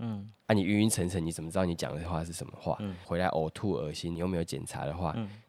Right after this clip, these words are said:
Speaker 2: 那你后面你也没办法索赔啊。
Speaker 1: 嗯，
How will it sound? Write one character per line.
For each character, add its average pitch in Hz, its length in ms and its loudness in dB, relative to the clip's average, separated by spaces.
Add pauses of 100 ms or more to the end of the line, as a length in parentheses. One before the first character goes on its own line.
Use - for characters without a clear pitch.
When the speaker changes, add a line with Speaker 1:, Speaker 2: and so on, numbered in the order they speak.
Speaker 2:
那 110 60 2
你 90 100 0
后 104 140 4
面 101 340 4
你 101 120 0
也 95 40 4
没 92 140 0
办 104 140 4
法 95 60 2
索 85 220 -2
赔 60 260 -10
啊。 57 280 -10
Speaker 1:
嗯， 101 280 2